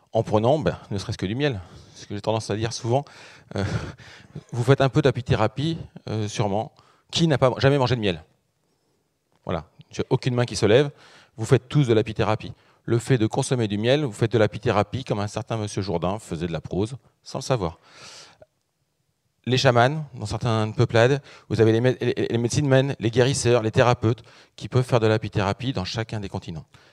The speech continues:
C'est l'apithérapie traditionnelle, c'est l'apithérapie que j'a-, j'appelle affectueusement de grand-mère, celle qui nous permet, bah, de, par exemple, prendre un peu de miel avec de la propolis, un peu de miel avec du citron dans, dans une boisson chaude, euh, un thé ou, ou quelque chose comme ça,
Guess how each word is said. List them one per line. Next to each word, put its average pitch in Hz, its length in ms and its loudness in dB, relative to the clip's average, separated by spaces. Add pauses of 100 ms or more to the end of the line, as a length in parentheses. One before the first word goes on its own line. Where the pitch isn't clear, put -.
C'est - 120 0
l'apithérapie 151 560 2
traditionnelle, 110 560 -4
c'est 120 120 -8
l'apithérapie 113 640 -2 (540)
que - 100 -18
j'a-, - 180 -10
j'appelle 117 240 2
affectueusement 107 400 -2
de 101 40 -4
grand-mère, 95 420 -2 (340)
celle 151 180 0
qui - 160 -10
nous 117 80 -2
permet, 113 400 2 (320)
bah, 113 160 6
de, 120 260 0 (320)
par 95 140 -4
exemple, 98 220 -4
prendre 98 140 0
un 90 40 -4
peu 95 140 -2
de 101 40 -4
miel 113 220 2
avec 104 280 0 (180)
de 87 80 -8
la 85 80 -4
propolis, 131 420 -4 (240)
un 117 80 -2
peu 123 160 0
de 117 40 -6
miel 123 120 2
avec 120 140 2
du 107 80 -4
citron 120 400 -6 (400)
dans, 110 260 0
dans 107 120 0
une 98 180 -6
boisson 101 240 0
chaude, 151 260 2
euh, 98 260 4
un 95 100 0
thé 113 300 -2
ou, 92 360 -6
ou 101 40 -8
quelque 98 200 -6
chose - 140 -14
comme 92 140 -6
ça, 139 180 -2